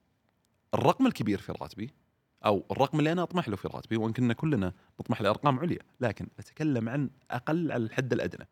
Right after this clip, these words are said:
يعني لو أنا مثلا أقول ودي أبدأ حياتي العملية براتب سبعة آلاف، لكن جتني وظيفة مثلا بأربعة آلاف أو خمسة آلاف،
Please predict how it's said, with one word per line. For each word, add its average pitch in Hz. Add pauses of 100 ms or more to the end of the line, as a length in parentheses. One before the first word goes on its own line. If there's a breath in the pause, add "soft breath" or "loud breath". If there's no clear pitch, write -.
(140)
يعني 95 (420 soft breath)
لو 160
أنا 214
مثلا 135 (220)
أقول 151
ودي 131
أبدأ 101
حياتي 113
العملية 135
براتب 127
سبعة 107
آلاف، 78 (840)
لكن 139 (200)
جتني 185
وظيفة 170
مثلا 104
بأربعة 123
آلاف -
أو 98
خمسة -
آلاف، -